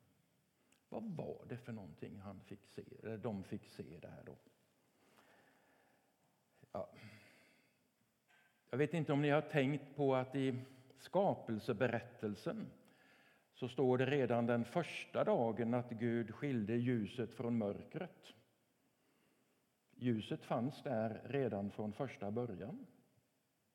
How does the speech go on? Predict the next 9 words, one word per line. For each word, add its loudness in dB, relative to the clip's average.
Första -6
skapelsedagen. -2
Men 6
när 6
skapades 4
solen 2
och 2
månen? 2
Jo, -12